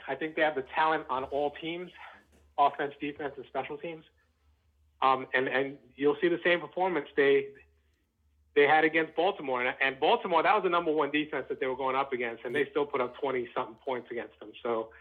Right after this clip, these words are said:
they're not gonna have the challenge that they had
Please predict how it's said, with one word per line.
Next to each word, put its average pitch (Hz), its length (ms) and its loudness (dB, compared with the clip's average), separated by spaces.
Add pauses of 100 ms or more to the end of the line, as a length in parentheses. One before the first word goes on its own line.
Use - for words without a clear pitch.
(240)
they're 156 100 6
not 156 160 4
gonna 147 160 4
have 135 200 4
the 131 80 6
challenge 127 460 2 (1040)
that 143 200 6
they 139 160 8
had 131 400 6